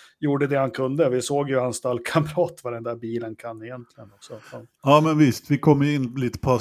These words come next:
Speaker 2: Aston Martin här också, men, eh, om vi ska,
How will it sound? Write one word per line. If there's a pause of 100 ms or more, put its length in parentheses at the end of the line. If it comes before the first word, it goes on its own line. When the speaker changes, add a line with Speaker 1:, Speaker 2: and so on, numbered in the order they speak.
(160)
Speaker 2:
Aston
Martin
här
också,
men,
eh,
om
vi
ska,